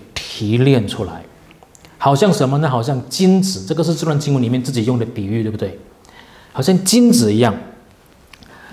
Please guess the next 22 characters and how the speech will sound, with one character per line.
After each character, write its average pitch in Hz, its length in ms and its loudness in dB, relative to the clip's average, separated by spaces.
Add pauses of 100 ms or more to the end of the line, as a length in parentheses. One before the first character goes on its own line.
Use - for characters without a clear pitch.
你 190 120 4
拿， 190 180 4
你 170 80 6
有， 170 80 6
你 180 100 6
有 165 60 4
个 196 100 4
金 185 240 4
条 123 300 2
哈， 117 240 -2 (460)
那 160 60 0
么 170 140 2 (120)
如 175 80 2
果 156 80 2
上 175 200 2
面 180 120 4
有 131 80 2
个 131 80 -2
标 165 240 2
签 156 200 -4
讲 117 180 -4
是 156 140 -8